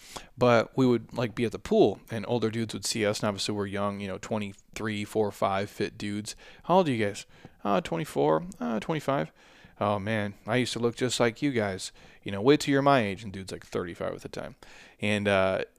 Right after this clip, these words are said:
it would really piss Dave off. It would, t-, I, I would take a little slight to it, but I would let it go. And Dave just would, would hold on to it.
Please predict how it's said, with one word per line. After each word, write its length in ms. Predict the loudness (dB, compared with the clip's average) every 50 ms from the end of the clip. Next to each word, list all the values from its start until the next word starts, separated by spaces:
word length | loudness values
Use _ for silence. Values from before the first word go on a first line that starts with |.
| _ _ _ _ _
it 80 | 4 6
would 140 | 6 6 4
really 400 | 6 8 10 10 10 10 8 6
piss 280 | 4 2 2 2 4
Dave 260 | 4 6 6 6 6
off. 240 | 4 2 0 2 6
It 80 | 8 10
would, 160 | 10 10 10
t-, 60 | 10
I, 200 | 10 12 12 10
I 140 | 10 10 10
would 160 | 8 8 8
take 160 | 6 6 8
a 40 | 8
little 200 | 8 8 8 8
slight 340 | 6 6 8 8 8 8 8
to 120 | 6 4 4
it, 80 | 6
but 100 | 8 8
I 80 | 8 8
would 180 | 8 6 4 4
let 140 | 2 2
it 80 | 2 0
go. 200 | -2 -4 -4 -4
And 100 | -4 -2
Dave 240 | -2 0 0 -2 -4 -8 -12 -12
just 180 | -10 -8 -8 -6
would, 240 | -8 -8 -10 -10 -8
would 180 | -6 -4 -2
hold 140 | 0 0 2
on 160 | 2 2 2 0
to 120 | -2 -2
it. 140 | -4 -4